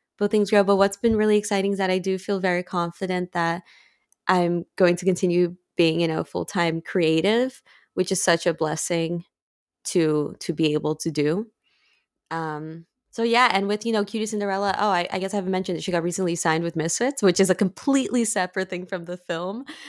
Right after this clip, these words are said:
um, 'cause I don't think she knew <laughs> that I was with Misfits when she chose my film. But, um, she does a lot of events, and I'm very excited to hopefully be able to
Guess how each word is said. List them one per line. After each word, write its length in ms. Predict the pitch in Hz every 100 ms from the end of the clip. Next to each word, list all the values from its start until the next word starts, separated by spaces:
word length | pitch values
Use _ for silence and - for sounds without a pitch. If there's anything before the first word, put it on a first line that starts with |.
| 254 277
um, 420 | 208 196 196 202
'cause 180 | 233 277
I 100 | 208
don't 180 | 208 247
think 160 | 240 214
she 160 | 240
knew 420 | 208 180 180 180 233
<laughs> 0 |
that 140 | 277
I 120 | 294
was 120 | 262 226
with 140 | 208
Misfits 400 | 180 180 220 214
when 80 | 185
she 140 | 202
chose 240 | 185 180 -
my 100 | 180
film. 400 | 175 185 220 220 - - 277 247 -
But, 460 | 208 208 196 -
um, 320 | 196 190 180 -
she 200 | - 220
does 140 | 220
a 60 | 220
lot 180 | 196 180
of 100 | 185
events, 420 | 170 170 196 226
and 120 | 202
I'm 80 | 170
very 160 | 170 175
excited 380 | - 165 170
to 180 | - 175
hopefully 320 | 175 151 175
be 160 | 165 156
able 220 | 156 165 -
to 320 | 175 156 156